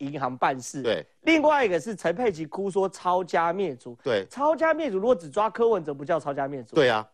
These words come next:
Speaker 2: 对啊。那我们想说什么会，因为这个字等于是满门抄，抄，抄斩的感觉。
Speaker 1: 对。
Speaker 2: 就是全家都有事情哦。
Speaker 1: 对。
Speaker 2: 哎，今天果然这个西-，自由时报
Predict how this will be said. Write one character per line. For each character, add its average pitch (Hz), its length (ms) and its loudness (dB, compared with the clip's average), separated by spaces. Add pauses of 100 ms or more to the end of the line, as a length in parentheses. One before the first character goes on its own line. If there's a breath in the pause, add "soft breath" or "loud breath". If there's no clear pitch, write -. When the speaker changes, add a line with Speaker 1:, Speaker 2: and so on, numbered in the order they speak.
(300)
Speaker 2:
对 156 100 2
啊。 120 180 2 (300)
那 247 100 4
我 185 60 6
们 190 80 0
想 147 140 -4
说 - 80 4
什 139 100 -4
么 208 160 4
会， 214 120 4 (260)
因 277 80 0
为 277 60 4
这 294 100 -2
个 196 80 -2
字 214 180 0 (320 loud breath)
等 160 100 4
于 202 60 6
是 247 100 6
满 147 220 0
门 151 180 0
抄， 220 240 2 (140)
抄， 233 220 0 (360 soft breath)
抄 240 220 2
斩 - 180 -2
的 220 60 -6
感 190 140 -6
觉。 220 60 4
Speaker 1:
对。 202 440 2
Speaker 2:
就 247 100 -2
是 220 120 -6
全 196 280 -2
家 220 160 4
都 226 120 2
有 139 80 -4
事 147 180 -12
情 104 160 -12
哦。 107 160 -4
Speaker 1:
对。 180 180 -4 (200)
Speaker 2:
哎， 160 160 0 (400)
今 151 180 0
天 143 220 2 (200)
果 117 220 2
然 120 220 2 (420)
这 156 100 -8
个 139 140 -4 (140)
西-， - 340 -8
自 - 260 -4
由 143 120 6
时 127 140 -8
报 135 220 2